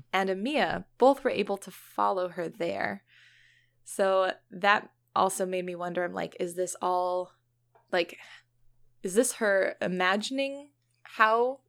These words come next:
they would react in these situations? Is this all just a figment of her imagination? I'm very interested to see. I'm excited by it,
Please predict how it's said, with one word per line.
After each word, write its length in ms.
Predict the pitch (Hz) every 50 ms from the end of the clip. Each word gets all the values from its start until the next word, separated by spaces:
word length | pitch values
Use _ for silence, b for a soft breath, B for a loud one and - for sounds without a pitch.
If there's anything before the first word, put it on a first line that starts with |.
| _ _ _ -
they 240 | 202 202 226 226
would 180 | 233 240 226 208
react 460 | 220 214 202 202 214 254 262 - -
in 180 | 277 - 208 202
these 180 | 208 220 208
situations? 600 | - 226 208 - 208 202 208 214 - - 214 202 190
Is 140 | 190 180 180
this 160 | 180 - -
all 300 | - 185 180 185 190 190
just 220 | 185 - 175 - 175
a 40 |
figment 360 | 170 - 185 175 170 180 175 175
of 120 | 170 -
her 120 | - 175 170
imagination? 880 | 160 160 156 160 151 151 175 214 254 254 - 254 240 240 233 233 233 _ _ _ - _ -
I'm 160 | - 214 208 190
very 260 | 226 233 240 247 -
interested 400 | - 202 202 208 - - 190 180
to 80 | 185
see. 320 | 175 - - 185 180 175 -
I'm 120 | - 196 196
excited 680 | 185 - - - 190 180 190 220 285 311 311 339 311
by 180 | - 294 294 294
it, 280 | 302 330 349 - -